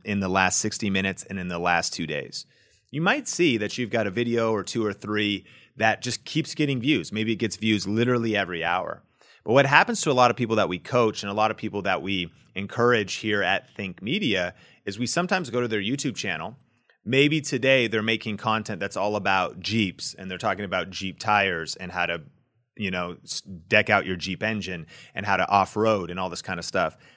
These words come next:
But a couple years ago, they made a video about, like, firearms or something. And there's, like, this video about, like, how to clean your shotgun. And that one video is getting all kinds of subscribers. It's driving all the views. It's driving all the subscribers. But the problem is,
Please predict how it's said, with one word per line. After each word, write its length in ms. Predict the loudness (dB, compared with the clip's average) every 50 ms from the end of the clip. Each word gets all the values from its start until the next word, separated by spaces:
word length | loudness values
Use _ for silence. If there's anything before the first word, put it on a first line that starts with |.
| _ 2
But 260 | 4 4 4 4 0 -6
a 60 | -4
couple 240 | 0 0 2 2 2
years 240 | 0 2 2 2 2
ago, 380 | 0 0 2 2 0 -2 -4 -10 -20 _ _
they 100 | -4 -2
made 180 | 0 2 2 2
a 60 | 2
video 300 | 2 2 2 2 2 2
about, 240 | 2 2 0 0 0
like, 140 | -2 -6 -4
firearms 760 | 0 2 4 4 4 2 0 -2 -4 -4 -6 -6 -8 -10
or 60 | -8 -8
something. 440 | -8 -8 -8 -10 -10 -10 -10 -8
And 80 | -8 -6
there's, 140 | -4 -4 -2
like, 160 | -2 -4 -4
this 140 | -6 -8 -4
video 320 | 0 0 2 4 2 2
about, 280 | 2 2 2 0 0 0
like, 160 | -2 -4 -2
how 160 | 0 0 0
to 80 | 0 0
clean 240 | -4 -8 -8 -6 -6
your 100 | -6 -2
shotgun. 500 | 2 4 4 4 4 0 -6 -10 -10 -16 _ _ -20 -20 -20 -20 _ -14
And 200 | -10 -6 0 4
that 240 | 6 8 8 6 4
one 200 | 2 2 2 2
video 540 | 4 2 4 4 4 2 2 0 -4 -10 -12 -10
is 140 | -10 -6 -2
getting 280 | 0 0 0 0 -2 -6 _ _
all 240 | 4 6 8 8 6
kinds 340 | 4 2 -2 -2 -2 -2 -2
of 60 | -4
subscribers. 580 | -4 -4 -6 -2 2 4 4 4 2 -2 -12 -10
It's 160 | -8 -6 -2
driving 320 | 2 4 4 4 2 2
all 140 | 4 4 6
the 80 | 4 4
views. 260 | 2 0 -2 -2 -2
It's 80 | -4 -4
driving 300 | -2 -2 0 0 0 0
all 160 | 0 0 0
the 80 | 0
subscribers. 640 | -4 -8 -8 -4 -2 0 0 0 0 -4 -6 -8 -12 _ _ _ _ _ _ _ _ _ -12
But 80 | -10
the 80 | -2 4
problem 340 | 6 8 8 8 6 4 4
is, 380 | 4 2 0 -2 -4 -8 -10